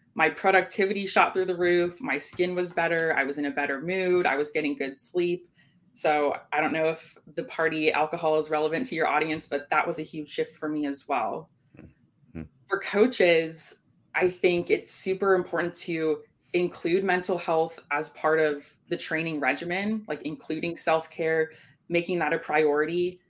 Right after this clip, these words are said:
Speaker 1: set up individual meetings with athletes at the beginning of the season, in the middle of the season, at the end of the season. Again, if you have a designated team professional that's versed in the world of mental health,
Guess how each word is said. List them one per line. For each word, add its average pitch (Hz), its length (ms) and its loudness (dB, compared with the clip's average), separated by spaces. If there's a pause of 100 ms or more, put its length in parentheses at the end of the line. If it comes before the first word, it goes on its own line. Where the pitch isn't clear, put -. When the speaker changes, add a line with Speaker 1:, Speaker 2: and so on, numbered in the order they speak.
(260)
Speaker 1:
set 185 220 4
up 190 140 6
individual 175 580 2
meetings 160 400 -4
with 190 120 2
athletes 214 840 -2
at 156 100 -4
the 147 80 -6
beginning 170 400 0
of 180 120 -2
the 185 60 -2
season, 170 800 -2
in 147 100 -4
the 143 80 -2
middle 156 240 0
of 160 120 -4
the 175 80 -4
season, 156 500 -4
at 123 160 -6
the - 140 -6
end 156 120 0
of 165 100 -4
the 165 80 -6
season. 165 600 -4 (600)
Again, 170 380 4
if - 140 0
you 147 100 -8
have 170 280 4
a 185 60 4
designated 160 680 2
team 160 220 -8
professional 165 840 -2
that's - 500 -2
versed 151 420 -2
in 160 80 -4
the 160 80 -2
world 156 200 2
of 156 100 0
mental 156 280 -6
health, 151 320 0